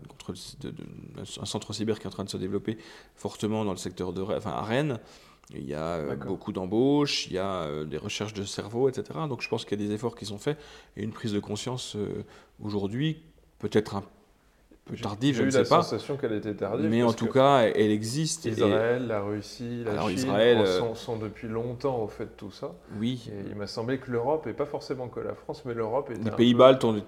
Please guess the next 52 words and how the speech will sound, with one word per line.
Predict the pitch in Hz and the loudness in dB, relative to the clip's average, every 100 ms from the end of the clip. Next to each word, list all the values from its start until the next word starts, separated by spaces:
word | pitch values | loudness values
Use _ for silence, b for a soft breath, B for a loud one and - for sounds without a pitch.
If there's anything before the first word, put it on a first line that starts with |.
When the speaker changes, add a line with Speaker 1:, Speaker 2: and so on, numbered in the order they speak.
| - | -4
Speaker 1:
ont | 104 98 | -2 -2
été | 98 101 | -4 -6
très | - 110 | -2 2
à | 104 | 4
la | 101 82 | 4 2
pointe | - 123 127 | 0 -4 -2
et | 98 | -6
très | - 113 101 | -6 -6 -4
en | |
avance | 107 113 123 | -2 -4 -6
sur | - - | -8 -10
ces | 92 | -8
sujets. | - 101 117 135 135 B B B - | -6 0 2 4 2 B B B -12
Euh, | 90 | -8
aujourd'hui, | 95 104 110 120 | -4 -2 0 -2
ce | |
qui | 110 | -4
se | - | -2
passe | 110 107 | -2 0
en | 98 | -4
Ukraine, | 98 - 123 117 | -4 0 0 0
euh, | 98 95 92 - B B - | -2 -2 -4 -8 B B -16
se | 104 - | -8 -4
passe | 107 120 - | 2 0 0
parce | 101 - - | -6 -6 -4
que | 104 110 107 92 | 0 2 2 2
les | 104 | 2
Américains... | 104 101 98 - 110 113 117 110 | 0 0 -4 -4 -4 -4 -2 -2
Euh, | 98 95 - B B 82 | -2 -4 -8 B B -10
ont, | 104 101 95 - | -8 -6 -8 -10
ont, | 95 - | -10 -8
ont | 101 98 | -6 -2
donné | 95 120 131 | 4 6 6
en | 123 | 4
tout | 110 | 2
cas | 110 | 2
des | 110 | 2
moyens | 101 104 113 120 127 117 | 2 2 2 0 0 0
et | |
ont | 104 | 0
formé | - 131 120 131 | 2 2 2 0
les | 117 104 | 0 -2
Ukrainiens | 101 104 101 113 113 | -4 -4 -2 -2 -4
à, | 92 69 | -4 -4
à | - 101 | -2 -4
lutter | 101 - 107 - - | -4 -4 -4 -6 -16
dans, | 53 50 | -14 -10
dans | 71 | -8
ce, | 98 90 | -6 -6
dans | 90 98 | -8 -8
ces | - | -6
domaines-là. | 92 95 107 143 | -4 -2 -2 -2